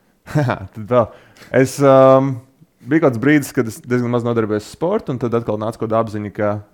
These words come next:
ir jānodarbojas vairāk ar sportu, tas ir veselīgi, tu jūties labāk pēc tam un tā. Un tad es izdomāju paskriet krosiņus, tur pieci, seši kilometri. Principā pirmo, un tad tā arī bija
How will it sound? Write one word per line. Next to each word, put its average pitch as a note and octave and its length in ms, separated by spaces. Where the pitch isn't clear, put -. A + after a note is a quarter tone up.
ir A2+ 120
jānodarbojas D3 640
vairāk B2 160
ar - 80
sportu, C3 320
tas - 80
ir G#2+ 80
veselīgi, A#2+ 480
tu A#2 80
jūties A#2 320
labāk A#2 300
pēc A2+ 180
tam A2+ 220
un G#2 80
tā. C#3 160
Un C#3 960
tad D#3 160
es F#3+ 80
izdomāju F#3+ 320
paskriet D#3 320
krosiņus, A#2+ 400
tur A#2 160
pieci, C#3+ 240
seši B2+ 240
kilometri. A#2 540
Principā B3+ 260
pirmo, C#3 400
un A#2 120
tad A#2+ 120
tā A#2 160
arī G#2+ 160
bija G2+ 200